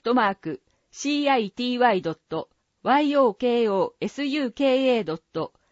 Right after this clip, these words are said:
ケーエーエヌエージーエーダブリューエードットジェーピー。資料提供、意見募集期間。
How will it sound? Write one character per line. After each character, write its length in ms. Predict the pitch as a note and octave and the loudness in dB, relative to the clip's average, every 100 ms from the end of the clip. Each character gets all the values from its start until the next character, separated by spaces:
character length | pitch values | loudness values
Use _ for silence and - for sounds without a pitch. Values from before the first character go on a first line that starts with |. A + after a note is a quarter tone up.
| _ _ | _ _
ケ 120 | - | 0
ー 20 | |
エ 500 | C#4+ C#4 C4+ B3 E3+ | 2 4 2 2 0
ー 60 | - | -2
エ 40 | |
ヌ 180 | G#3 A#3 | 0 2
エ 260 | A#3 F3+ - - | 2 0 -6 -6
ー 40 | |
ジ 80 | C4+ | -4
ー 180 | C#4+ C#4+ | -2 0
エ 240 | B3 - | 0 0
ー 20 | |
ダ 120 | - G3 | -2 -2
ブ 100 | B3+ | 0
リ 80 | |
ュ 60 | C#4 | 0
ー 100 | C4+ | 0
エ 40 | |
ー 40 | A3+ | 0
ド 100 | C3+ | -2
ッ 20 | |
ト 200 | - E3 | -6 -8
ジ 120 | D#3 | -2
ェ 80 | F#3+ | -2
ー 60 | F3+ | -4
ピ 340 | F3+ D3+ C3 | -8 -10 -12
ー。 40 | _ _ _ _ _ _ _ _ _ | _ _ _ _ _ _ _ _ _
資 200 | - E4+ | -8 -4
料 240 | D#4+ C#4+ G#3 | 2 2 2
提 260 | A3+ A3 | 0 -2
供、 380 | A3 G3+ F#3 - - | -2 -2 -2 -2 -4
意 120 | D4 | -4
見 260 | C4 A#3+ E3+ | 0 0 2
募 120 | F#3 | 0
集 280 | - C4+ B3 | 0 0 0
期 140 | - | -2
間。 300 | F3+ E3 - | -4 -4 -6